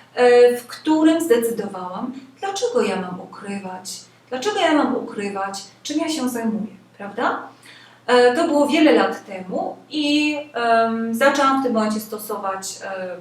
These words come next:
moją praktykę, e, która trwa do dzisiaj. Czyli jeżeli osoby, przyjaciele już znają moje zajęcie, znają mi także, znają moje zajęcie, e, od wielu lat,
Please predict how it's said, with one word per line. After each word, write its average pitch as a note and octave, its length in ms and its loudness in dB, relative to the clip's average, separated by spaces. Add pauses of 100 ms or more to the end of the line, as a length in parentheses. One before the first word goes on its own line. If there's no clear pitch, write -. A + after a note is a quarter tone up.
moją A#3+ 280 4
praktykę, - 440 -10 (520)
e, G#3 240 -2
która A3+ 300 -2
trwa F3+ 380 -10 (160)
do A3+ 100 -2
dzisiaj. - 380 -4 (440)
Czyli - 540 0 (160)
jeżeli C#4+ 460 2
osoby, A3 600 0 (100)
przyjaciele B3 640 2
już - 400 -4 (160)
znają C4+ 560 0
moje C#4 240 -2
zajęcie, C4+ 500 0 (380)
znają A3+ 320 4
mi F3+ 280 -4
także, D4 280 -2
znają C#4 320 0
moje C#4 200 4
zajęcie, B3+ 520 2 (580)
e, A3+ 520 6
od A3+ 140 -4
wielu G3 260 -4
lat, C4 240 2